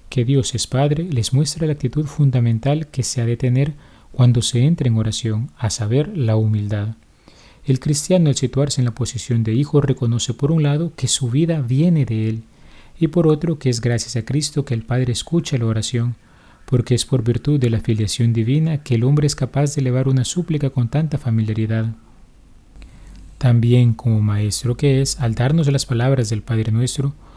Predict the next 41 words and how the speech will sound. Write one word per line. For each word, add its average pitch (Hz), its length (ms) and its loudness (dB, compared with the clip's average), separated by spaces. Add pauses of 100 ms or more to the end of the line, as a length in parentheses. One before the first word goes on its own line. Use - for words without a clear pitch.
(280)
muestra 139 480 6
que 120 140 0
la 113 60 2
oración 135 440 0
puede 127 240 0
ser 120 220 -2
hecha 139 240 0
en 110 100 2
voz 160 320 -2
y 123 40 0
en 101 100 0
público. 107 480 -4 (920)
La 120 120 2
advertencia 113 760 2
que 110 140 -4
se - 120 -4
encuentra 120 460 0
en 110 80 2
otros 113 240 -4
pasajes 113 400 -2
de 113 80 -2
la 107 80 -4
Escritura 113 580 -2
de 107 200 -2
orar 104 320 0
en 117 100 0
lo 117 80 0
secreto 127 480 -4 (480)
no 151 100 6
es 175 140 2
con 170 160 4
el 151 120 2
fin 156 200 0
de 151 100 0
prohibir 123 380 0
una 135 140 2
manifestación 117 640 -2
externa 110 460 -2
de 107 100 -4
la 107 100 -6
fe, 151 220 -2